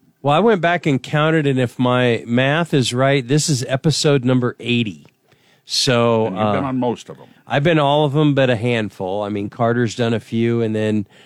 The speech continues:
Speaker 1: earlier this year I was out for surgery, and, uh,
Speaker 2: Richard
Speaker 1: Richard
Speaker 2: McGinnis.
Speaker 1: McGinnis filled in. But other than that,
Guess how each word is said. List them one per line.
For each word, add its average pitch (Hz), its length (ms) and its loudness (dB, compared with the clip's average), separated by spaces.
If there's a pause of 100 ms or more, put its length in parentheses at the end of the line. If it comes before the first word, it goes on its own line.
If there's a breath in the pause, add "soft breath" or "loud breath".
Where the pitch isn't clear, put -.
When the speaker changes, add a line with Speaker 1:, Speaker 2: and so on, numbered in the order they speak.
(220 soft breath)
Speaker 1:
earlier 123 360 4
this 113 260 0
year 117 140 2
I 113 80 2
was 107 140 -2
out 110 180 0
for 101 140 -6
surgery, 110 680 -2
and, 98 240 -2
uh, 87 360 -8 (500 soft breath)
Speaker 2:
Richard - 200 -12
Speaker 1:
Richard 127 260 2
Speaker 2:
McGinnis. 123 420 2
Speaker 1:
McGinnis - 40 -6
filled 104 280 -2
in. 104 220 -2
But 104 120 -4
other 143 180 2
than 135 120 4
that, 131 400 -2